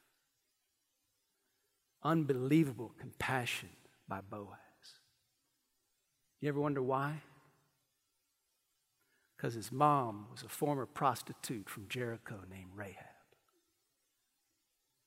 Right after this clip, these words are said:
Isn't that amazing?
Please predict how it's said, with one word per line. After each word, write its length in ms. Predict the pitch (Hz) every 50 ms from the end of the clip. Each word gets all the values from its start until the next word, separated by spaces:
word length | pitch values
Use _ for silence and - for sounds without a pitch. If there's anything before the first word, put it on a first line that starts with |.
| _ _ _ _ _ _ _ _ _ _ _ _ _ _ _ _ _ _ _ _ _ _ _ _ _ _ _ _ _ _ _ _ _ _ _ _ _ _ _ _ _ _ _ _ _ _ _ - 147
Isn't 140 | 143 -
that 160 | 143 143 135 117
amazing? 520 | 104 98 107 120 110 107 113 - 165 165